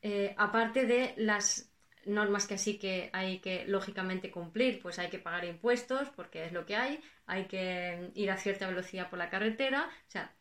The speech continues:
estas normas y reglas tienen sus consecuencias. Evidentemente, si te las saltas, pues vas a tener que apechugar con las consecuencias. Pero otras normas y reglas, como que está bien hacerlo de esta manera o de otra, que son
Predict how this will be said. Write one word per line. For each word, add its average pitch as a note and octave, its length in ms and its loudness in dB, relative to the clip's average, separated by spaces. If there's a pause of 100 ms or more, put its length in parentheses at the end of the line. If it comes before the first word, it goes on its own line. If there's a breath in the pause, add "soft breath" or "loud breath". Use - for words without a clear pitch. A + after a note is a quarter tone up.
(140)
estas A3+ 320 2
normas A#3+ 340 4
y C4 80 4
reglas C4 340 2
tienen A3 200 2
sus A3 180 2
consecuencias. G3 800 -2
Evidentemente, F#3+ 600 -2
si G#3 120 -4
te F3+ 120 -8
las E3 200 -4
saltas, G#3+ 400 0
pues - 300 -10
vas - 180 -8
a F3+ 80 -4
tener F3+ 200 -6
que G#3 80 -2
apechugar F#3 440 -6
con G#3 80 -6
las G#3+ 140 -4
consecuencias. F3+ 760 -10 (280 loud breath)
Pero D#4 200 2
otras C4+ 260 0
normas A3 340 4
y B3 60 4
reglas, A#3+ 400 2
como G3+ 300 -2
que F#3 300 -4 (420 soft breath)
está G#3+ 380 2
bien C4+ 380 2
hacerlo B3 380 4
de A#3 100 4
esta A#3 180 -2
manera A3+ 420 2
o A3+ 60 2
de G3 140 0
otra, A3 360 2
que G3 80 -6
son A3+ 400 0